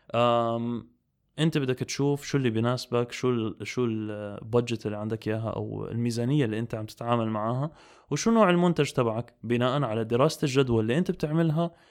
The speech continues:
أنت وقتها بتقرر شو ال-، المنصة اللي أنت حاب تبيع عليها. طبعًا أنا ما عم أذم وما عم أمدح لا أمازون ولا نون، بس أنا عم أعطي هالأمثلة هاي لأنه موجودة عندنا بالإمارات،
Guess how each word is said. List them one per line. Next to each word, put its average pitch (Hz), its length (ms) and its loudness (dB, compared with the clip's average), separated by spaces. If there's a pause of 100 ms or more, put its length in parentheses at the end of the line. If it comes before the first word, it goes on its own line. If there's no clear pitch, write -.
(220)
أنت 185 140 0
وقتها 170 320 2
بتقرر 147 580 0
شو 143 420 -2
ال-، 107 560 -6 (120)
المنصة 123 440 2
اللي 117 140 0
أنت 123 180 -4
حاب 117 320 -2
تبيع 113 280 -2
عليها. 101 340 -6 (960)
طبعًا 120 380 -2
أنا 113 100 0
ما 127 180 4
عم 117 260 2
أذم 120 520 2 (480)
وما 120 220 4
عم 120 240 2
أمدح 120 540 2
لا 113 240 2
أمازون 113 480 -2
ولا 117 260 0
نون، 117 360 0
بس 110 160 -6
أنا 110 100 -2
عم 117 140 -2
أعطي 117 180 -4
هالأمثلة 107 440 -4
هاي 110 100 -4
لأنه 107 220 -4
موجودة 113 380 -2
عندنا 113 260 -2
بالإمارات، 110 560 -4